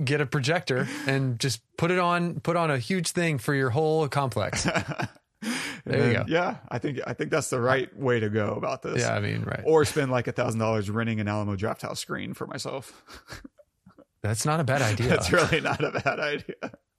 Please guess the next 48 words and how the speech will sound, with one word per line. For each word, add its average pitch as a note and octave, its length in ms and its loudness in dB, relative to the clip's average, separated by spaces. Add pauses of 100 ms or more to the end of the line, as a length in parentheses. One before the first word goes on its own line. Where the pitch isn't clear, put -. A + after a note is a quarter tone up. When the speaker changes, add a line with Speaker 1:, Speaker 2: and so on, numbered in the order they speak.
Speaker 2:
It's - 80 -10
a - 80 -2
weird D#3+ 280 2
use E3 180 4
Speaker 1:
You D3 60 4
Speaker 2:
of C#3+ 40 4
a - 40 4
Speaker 1:
can F#3 100 4
do E3+ 160 6
Speaker 2:
grand, B2+ 60 4
Speaker 1:
that. G2+ 280 0 (400)
You C#3 120 2
can - 80 2
Speaker 2:
but E3+ 80 4
Speaker 1:
do F3+ 120 4
Speaker 2:
I - 40 2
Speaker 1:
that. - 160 2
Speaker 2:
can C#3 120 -4
do C3+ 140 -4
that. D3+ 280 -2 (380)
Speaker 1:
I D#3+ 60 2
don't A#3+ 120 0
think C4+ 160 0
it's - 120 -4
a F#3+ 40 -2
thousand G3+ 280 2
dollars. E3+ 340 2
I F#3 140 2
think G#3+ 180 0
you A3+ 80 -2
can G3 140 0
get E3+ 140 0
a C#3 60 2
small, E3+ 800 0 (380)
a C3+ 80 -2
small D#3 340 2
stu-, D#3+ 300 0
uh, B2 400 2
small C#3+ 320 0
theater, A2+ 580 0 (400)
like, A#2 240 0
early D#3 320 2
in D3+ 80 0
a C#3 80 2
day G#2+ 540 0 (520)
at A#2 360 2 (140)
Slaughter A2 640 0 (1080)
for, A2+ 480 -2